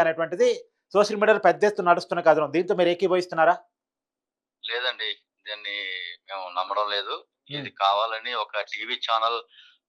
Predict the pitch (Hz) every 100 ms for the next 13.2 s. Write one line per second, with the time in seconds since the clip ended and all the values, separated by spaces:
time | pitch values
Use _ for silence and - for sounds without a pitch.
0 | - 98 98 95 92 92 95 - 117 117
1 | 120 113 110 107 110 107 107 104 101 98
2 | 104 110 110 104 95 92 95 113 117 -
3 | 127 120 117 _ 104 107 107 120 117 110
4 | 107 107 104 110 104 104 98 95 110 110
5 | 104 101 101 101 _ _ 104 110 95 87
6 | 147 - - 185 240 226 214 190 202 165
7 | 156 147 117 156 180 156 196 190 190 190
8 | 160 160 139 117 95 _ _ _ 143 143
9 | 123 107 95 110 104 90 87 _ - 147
10 | 139 90 104 104 98 101 95 98 117 131
11 | 104 117 120 - 135 127 120 120 - 110
12 | - 131 127 _ - _ _ - 110 110
13 | 113 107